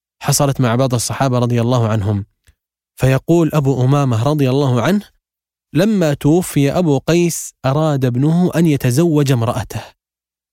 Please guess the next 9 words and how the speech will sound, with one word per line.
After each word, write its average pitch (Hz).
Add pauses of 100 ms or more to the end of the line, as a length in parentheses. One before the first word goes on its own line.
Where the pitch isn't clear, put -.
(140)
هي 117
كان 151
عندهم 165
في 127
الجاهلية 139 (600)
عادي 190
الرجال 160
يتزوج 180 (760)
زوجة 170